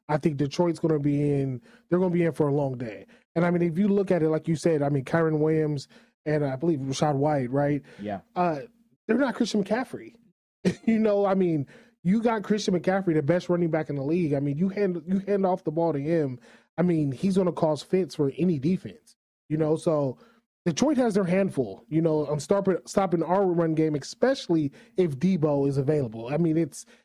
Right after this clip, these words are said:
Speaker 1: it could come at you in so many different ways, you know? And, and Shanahan, he exploits it in so many different ways. So I definitely, um, I definitely think the Niners are gonna be able to run the, to run the football. And we know how bad that secondary is.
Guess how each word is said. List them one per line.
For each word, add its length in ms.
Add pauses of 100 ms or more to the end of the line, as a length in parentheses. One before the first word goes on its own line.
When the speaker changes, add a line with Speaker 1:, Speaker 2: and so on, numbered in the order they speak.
(120)
Speaker 1:
it 80
could 160
come 180
at 200
you 80
in 80
so 260
many 160
different 300
ways, 360
you 80
know? 240 (560)
And, 220
and 160
Shanahan, 600 (580)
he 140
exploits 480
it 80
in 80
so 180
many 160
different 300
ways. 360 (500)
So 120
I 140
definitely, 560
um, 320
I 80
definitely 280
think 120
the 80
Niners 240
are 40
gonna 100
be 80
able 100
to 80
run 180
the, 100 (120)
to 80
run 180
the 60
football. 420
And 180 (360)
we 100
know 220
how 120
bad 240
that 140
secondary 560
is. 240